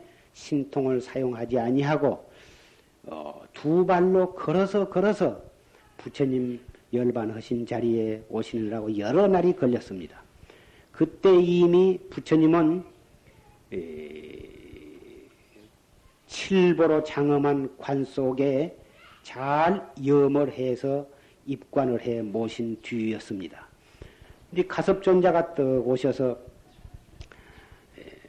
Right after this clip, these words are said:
부처님께서는 평소에 법을 설하시기를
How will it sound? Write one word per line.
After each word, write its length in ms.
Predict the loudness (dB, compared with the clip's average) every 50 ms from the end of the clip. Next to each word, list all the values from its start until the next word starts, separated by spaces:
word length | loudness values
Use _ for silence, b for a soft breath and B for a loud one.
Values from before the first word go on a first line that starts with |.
| -20 -20 b b b b b b b b b b b b b b b b b b _ -20
부처님께서는 1000 | -20 -8 -2 2 4 4 4 4 4 4 2 2 4 4 4 6 4 4 2 -2
평소에 560 | 0 0 2 2 4 2 2 2 2 2 0
법을 300 | -2 -2 0 0 0 0
설하시기를 760 | 0 -2 -4 -4 -4 -6 -4 -2 0 2 2 2 0 -2 -4